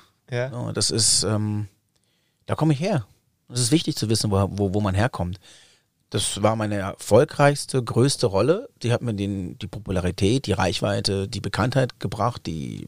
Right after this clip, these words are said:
Speaker 2: mich über viele, viele Jahre bis heute begleitet und mir viele Türen geöffnet hat.
Speaker 1: Ja.
Speaker 2: Wenn es in der Form einer Reduzierung stattfindet, was natürlich passiert, klar, das ist, das ist so, das, wenn du halt eine Sache sehr erfolgreich gemacht hast und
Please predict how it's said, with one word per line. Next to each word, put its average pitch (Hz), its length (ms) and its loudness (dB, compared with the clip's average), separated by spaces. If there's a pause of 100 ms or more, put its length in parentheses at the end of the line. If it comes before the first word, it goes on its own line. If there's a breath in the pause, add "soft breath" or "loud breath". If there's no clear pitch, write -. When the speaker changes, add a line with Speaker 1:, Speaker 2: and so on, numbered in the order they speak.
Speaker 2:
mich - 280 -10
über 110 200 -2
viele, 170 300 2
viele 98 180 0
Jahre 107 280 2
bis 98 140 2
heute 110 260 4 (400 loud breath)
begleitet 95 500 2
und 117 100 -4
mir 107 100 0
viele 127 260 0
Türen 117 280 2
geöffnet 101 400 0
hat. - 260 -10
Speaker 1:
Ja. 117 180 -6 (1000 loud breath)
Speaker 2:
Wenn 117 180 6
es - 180 0
in 123 160 -2
der 117 80 2
Form 139 260 4
einer 110 200 -2
Reduzierung 139 580 2
stattfindet, 110 680 -4 (640)
was - 240 -2
natürlich - 300 -6
passiert, 131 340 0
klar, 127 240 4
das 101 120 2
ist, - 200 0
das - 180 -4
ist - 160 -4
so, 110 140 -4
das, 101 320 -8 (640 loud breath)
wenn 120 180 0
du 127 60 4
halt 127 120 4
eine 151 200 2
Sache 139 200 0
sehr 117 140 0
erfolgreich 151 500 2
gemacht 135 340 -2
hast 123 180 -2
und 110 260 -10